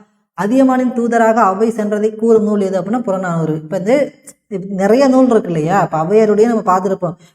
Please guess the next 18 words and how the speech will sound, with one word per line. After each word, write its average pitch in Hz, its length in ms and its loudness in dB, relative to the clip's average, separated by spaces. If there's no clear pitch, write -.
மூதுரை 208 280 4
பார்த்திருப்போம், 185 480 -4
நல்வழி 202 360 0
பார்த்திருப்போம், 185 500 -4
கொன்றைவேந்தன் 202 560 -2
பார்த்திருப்போம், 180 460 -4
புறநானூறு 220 500 0
பார்த்திருப்போம். 170 500 -4
இதுல 220 300 2
அதியமானின் 262 580 2
தூதராக 240 540 0
ஔவை 262 320 0
சென்றதை 233 440 0
கூறும் 285 380 0
நூல் 254 220 2
எதுன்னு 226 220 2
பார்த்துக்கிட்டீங்க 202 440 0
அப்படின்னா 185 380 -2